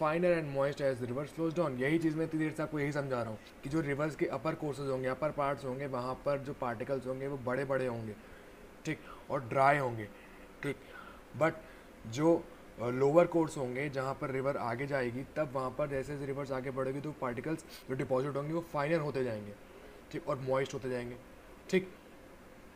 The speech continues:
So कुल मिला के आपको ये याद रखना है, बहुत important point है कि, अ, upper courses में it has coarse and dry matter and, and lower course it has finer and moist particles।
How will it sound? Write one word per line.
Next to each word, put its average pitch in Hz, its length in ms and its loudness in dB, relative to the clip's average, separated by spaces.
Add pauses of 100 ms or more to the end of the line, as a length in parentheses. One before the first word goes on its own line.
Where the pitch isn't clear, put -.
(680)
So 175 140 4
कुल 160 140 2
मिला 156 220 0
के 156 120 0
आपको 160 180 0
ये 135 120 4
याद 143 160 2
रखना 143 160 0
है, 127 60 -2
बहुत 135 180 2
important 135 380 -4
point 135 200 -2
है 139 80 -4
कि, 156 180 -2
अ, 151 40 -8 (1200)
upper 160 200 0
courses 156 360 -2
में 147 240 -2
it 107 40 -4
has 139 420 -2
coarse 139 200 -2
and 127 180 -4
dry 131 300 0 (220)
matter 127 300 0 (460)
and, 143 240 2 (520)
and 127 200 -2
lower 131 200 2
course 151 300 -4
it - 60 -6
has 147 280 -4
finer 123 260 0
and 139 180 -4
moist 117 220 -2 (480)
particles। 104 340 -4